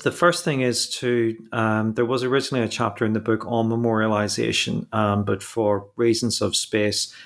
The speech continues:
that had to come out. So I'm hopefully gonna turn that into an article, submit for publication over the next six months to a year. And, uh, what I've been able to do with the, the research for the book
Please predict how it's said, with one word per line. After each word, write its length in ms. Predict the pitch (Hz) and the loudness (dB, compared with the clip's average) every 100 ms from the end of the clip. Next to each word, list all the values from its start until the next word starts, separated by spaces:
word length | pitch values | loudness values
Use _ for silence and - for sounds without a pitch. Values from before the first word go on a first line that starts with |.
| _ - | _ -2
that 180 | 104 | 0
had 220 | - 101 101 | 0 -2 -2
to 80 | |
come 220 | - 104 98 | -4 0 0
out. 180 | 98 | 0
So 100 | - | 0
I'm 100 | 113 | 2
hopefully 340 | 113 123 - 117 | 2 -2 -2 0
gonna 200 | 113 107 | 0 -2
turn 260 | - 110 | -2 0
that 160 | 104 101 | 2 2
into 220 | 101 98 | 2 0
an 100 | 98 | 0
article, 600 | 98 98 92 101 98 98 _ - | 2 0 0 0 0 -2 _ -2
submit 560 | - 107 - 101 107 | 0 0 0 0 0
for 180 | - 104 | -4 -6
publication 680 | - 104 107 113 - - 104 | -2 -2 0 0 0 0 0
over 200 | 95 104 | 0 0
the 100 | 101 | 0
next 380 | 95 - - - - - - | 0 0 -2 -6 -16 -18 -6
six 340 | - - - | -2 -2 0
months 280 | 104 95 - - | 0 0 -2 0
to 100 | 101 | 0
a 40 | |
year. 440 | 95 104 110 107 - - - - _ | 2 2 2 -2 -8 -16 -16 -16 _
And, 500 | 113 113 110 113 110 | 0 0 0 -2 -2
uh, 140 | 135 120 | -2 0
what 180 | 151 | 0
I've 80 | 160 | 0
been 140 | 143 127 | 0 -2
able 240 | 135 151 | 0 -4
to 120 | 151 | -6
do 360 | - 131 113 - | -2 2 2 0
with 320 | 110 107 - | -4 -6 0
the, 160 | - - _ - | -2 -2 _ -10
the 280 | - - 107 | -8 -2 -2
research 500 | 101 - 139 131 - | 0 0 2 2 0
for 100 | 123 | -2
the 100 | 107 | 0
book 360 | - 104 - | 2 0 0